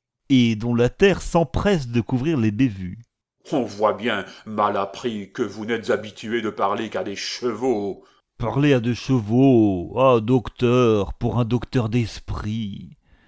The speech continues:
Speaker 1: N'est-il pas de notoriété que le maréchal guérit toujours ses malades sans leur parler,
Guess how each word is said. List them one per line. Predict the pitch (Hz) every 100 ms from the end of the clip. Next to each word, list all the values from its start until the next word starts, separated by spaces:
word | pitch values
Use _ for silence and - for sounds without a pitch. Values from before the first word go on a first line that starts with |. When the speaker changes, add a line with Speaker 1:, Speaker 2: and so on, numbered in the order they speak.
| _ _ _ _ _
Speaker 1:
N'est-il | 123 156 - 139
pas | 117 131
de | 123
notoriété | 127 139 143 127 131 123 175
que | -
le | 117 113
maréchal | 120 113 139 131 - 180 113
guérit | 104 127 117 135 123 - _
toujours | - 220 180 233 92
ses | - 135
malades | 131 156 202 214 113
sans | - - 196
leur | 185 -
parler, | 196 185 220 285 240